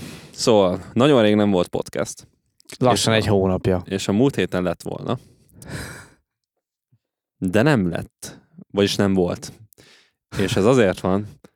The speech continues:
Speaker 1: mert
Speaker 2: Mondd, hogy, mondd, mondd magyarul, hogy nem lett vala.
Speaker 1: <laughs> mert elbasztam a felvételt én. Úgyhogy elnézést kérek. Ö, hazudhatnék és mondhatnám, hogy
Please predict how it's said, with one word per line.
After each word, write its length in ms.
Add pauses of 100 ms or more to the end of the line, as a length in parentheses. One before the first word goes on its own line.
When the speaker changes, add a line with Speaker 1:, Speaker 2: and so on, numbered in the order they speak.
(200)
Speaker 1:
mert 140
Speaker 2:
Mondd, 120
hogy, 160
mondd, 200
mondd 220 (160)
magyarul, 440
hogy 100
nem 160
lett 180
vala. 340 (540)
Speaker 1:
<laughs> 600
mert 340
elbasztam 640
a 60
felvételt 800
én. 500 (680)
Úgyhogy 380
elnézést 580
kérek. 560 (840)
Ö, 440 (1300)
hazudhatnék 680
és 120
mondhatnám, 540
hogy 320